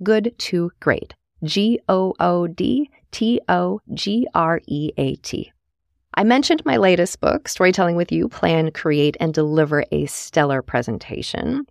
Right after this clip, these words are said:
If you like listening to the podcast, I'm excited to announce that the audio book will be released in a few short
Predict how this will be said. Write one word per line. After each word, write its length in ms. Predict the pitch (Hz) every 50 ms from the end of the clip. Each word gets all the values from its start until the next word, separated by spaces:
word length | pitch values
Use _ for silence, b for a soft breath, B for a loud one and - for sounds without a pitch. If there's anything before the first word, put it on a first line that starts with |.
| _ _ _ _
If 60 | - 208
you 60 | 220
like 220 | 247 285 311 - -
listening 420 | 220 226 269 - - 262 233 226
to 120 | 214 - 190
the 100 | 185 180
podcast, 880 | - - - - - - - - - - - - - - - 226 - - -
I'm 140 | - 190 190
excited 640 | 180 - - - - - 240 233 262 302 320 302 269
to 160 | - - 202
announce 420 | 202 226 269 - 226 214 208 - -
that 160 | - 214 -
the 180 | - 233 - - _ _
audio 680 | - 202 214 226 247 247 240 208 165 - - - - -
book 320 | 156 147 - - - - -
will 140 | 185 185 175
be 100 | 175 160
released 420 | 156 156 151 151 143 156 - - -
in 320 | 170 160 156 156 151 - -
a 140 | - 139 147
few 500 | - - - 147 147 139 139 135 - - -
short 500 | - - - - 139 67 57 - -